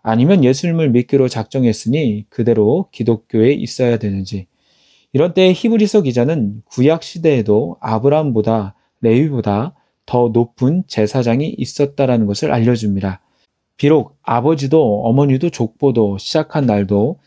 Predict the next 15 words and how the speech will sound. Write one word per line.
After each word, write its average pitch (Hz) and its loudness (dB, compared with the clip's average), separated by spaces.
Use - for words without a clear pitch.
생명의 170 0
끝도 143 2
없는 139 0
분이지만 123 0
항상 202 2
제사장으로 139 2
있던 123 0
분이 113 0
있었다는 131 -2
것입니다. 95 -6
바로 107 -2
멜기세덱입니다. 107 -2
이 165 4
멜기세덱이 131 0
예수님의 123 2